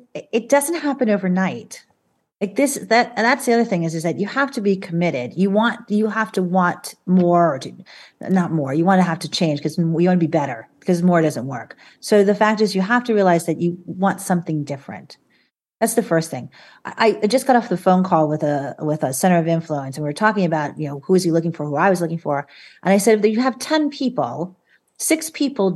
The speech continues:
don't wanna change. They're happy where they are. Two people, if they don't do something different tomorrow, they're out of business." And there's two people who are dying to be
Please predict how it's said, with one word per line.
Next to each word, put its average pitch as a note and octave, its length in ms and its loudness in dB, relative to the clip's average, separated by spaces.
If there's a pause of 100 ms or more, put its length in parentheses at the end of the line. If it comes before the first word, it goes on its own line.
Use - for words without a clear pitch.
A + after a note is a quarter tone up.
(140)
don't G#3+ 260 4
wanna F#3+ 200 2
change. B2+ 520 -10 (120)
They're E3+ 320 2
happy A3+ 400 0
where F#3+ 160 2
they D#3 180 -2
are. - 260 -10 (480)
Two F4+ 200 4
people, E3+ 720 0
if F#3 120 -4
they F#3+ 120 4
don't B3 180 4
do B3 120 0
something G#3+ 300 -2
different F#3+ 300 -2
tomorrow, F3+ 320 0
they're E3 120 -2
out D#3 140 0
of C#3 60 -6
business." B2+ 540 -10 (360)
And F#3+ 120 2
there's F#3+ 180 0
two F4 280 2
people A#3+ 360 -2
who F#3 220 0
are E3+ 280 2 (320)
dying B3+ 500 2
to A3 100 -2
be D#3+ 200 -4